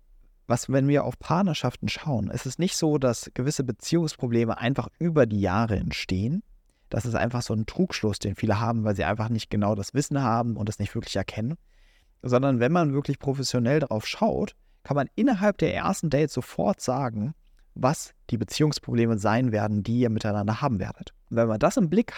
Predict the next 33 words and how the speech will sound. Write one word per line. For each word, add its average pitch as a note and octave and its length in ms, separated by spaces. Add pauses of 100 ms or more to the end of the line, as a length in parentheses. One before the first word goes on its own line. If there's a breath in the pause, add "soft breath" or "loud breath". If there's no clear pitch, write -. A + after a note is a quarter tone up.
hat, - 280 (560)
kann F3+ 160
das C#3 180
wirklich D#3+ 380
sehr, B2+ 260
sehr E3 80
hilfreich B2 460
sein G#2+ 280 (280)
für C#3+ 120
die B2+ 140
Entscheidung, A#2+ 640
die G2+ 140
man F#2+ 120
trifft. - 400 (120)
Ja? B2 280 (200)
Und A#2+ 260 (380)
dass C3 160
man A2+ 100
einfach B2+ 200
weiß, C3 280 (320)
was - 160
kommt D3+ 200
auf C3 120
mich C3+ 140
zu. - 240 (760)
Denn C#3+ 240
wenn B2 220
wir G#3+ 100
mit F#3+ 160
jemandem B2 440
eine G#2+ 140
Partnerschaft C3+ 680
führen, A#2 440